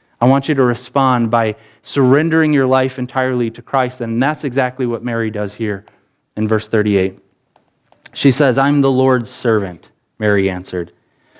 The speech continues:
"May it be to me as you have said."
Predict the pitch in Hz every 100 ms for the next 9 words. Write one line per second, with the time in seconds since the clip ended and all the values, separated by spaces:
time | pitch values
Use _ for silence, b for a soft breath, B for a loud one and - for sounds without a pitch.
0 | b 123 139 120 117 143 143 151 131 110
1 | 101 101 _ _ _ _ - 110 104 107
2 | 101 - 95 82